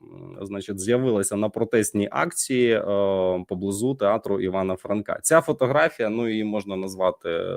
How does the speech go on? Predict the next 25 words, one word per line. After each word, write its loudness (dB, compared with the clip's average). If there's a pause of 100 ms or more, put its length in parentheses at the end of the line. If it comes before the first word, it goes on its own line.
(160)
фотографією 2
дня, 2
<laughs> 2
Безуглу 6
в -2
дурку, 2 (460)
так, 2
ем, 4
відставка 6
Сирського, 2
вона 2
от -4
прийшла 0
з -4
планшетом, -2
е, -8 (220)
намальований 2
сир, 4 (480)
і, 6
е, 8 (1120)
вона 6
там 6
з'явилася 2
для 0
чого? -8